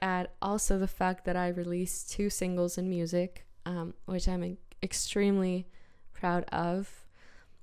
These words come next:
that was also very important and also incredibly difficult. And just looking at my own progress, I, I wanted to share this, not because I necessarily like to share my personal life. I actually really don't.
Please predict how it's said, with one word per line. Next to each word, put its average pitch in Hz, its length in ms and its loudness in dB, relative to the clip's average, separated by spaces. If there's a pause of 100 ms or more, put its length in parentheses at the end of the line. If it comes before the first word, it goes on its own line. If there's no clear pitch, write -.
(100)
that 185 180 8
was 190 240 4
also 175 300 4
very 185 480 8
important 180 640 8
and 208 200 8
also 208 280 6
incredibly 190 840 4
difficult. - 680 -6
And 185 400 -2 (840)
just 240 220 0
looking 202 280 4
at 190 140 2
my 185 180 0
own 180 200 2
progress, 175 840 6
I, 185 160 0 (240)
I 214 80 -2
wanted 233 260 4
to 208 120 0
share 202 360 2
this, - 460 -2
not 214 140 2
because 233 260 2
I 180 300 0 (180)
necessarily 185 600 -2
like 170 280 2
to - 80 -4
share 170 360 0
my - 160 0
personal 175 480 6
life. 175 280 2
I 185 120 2
actually 190 480 -2
really 170 360 -2
don't. 156 300 0